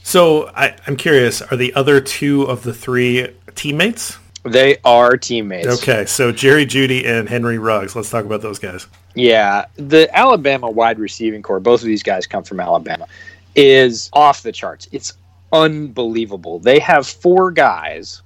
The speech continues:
Speaker 2: currently, uh, Jeudy and Ruggs being two of them,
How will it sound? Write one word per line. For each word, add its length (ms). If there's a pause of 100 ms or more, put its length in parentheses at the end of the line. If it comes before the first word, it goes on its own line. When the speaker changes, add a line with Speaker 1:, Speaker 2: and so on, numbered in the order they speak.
(120)
Speaker 2:
currently, 760 (240)
uh, 440
Jeudy 380
and 280
Ruggs 400
being 320
two 300
of 140
them, 360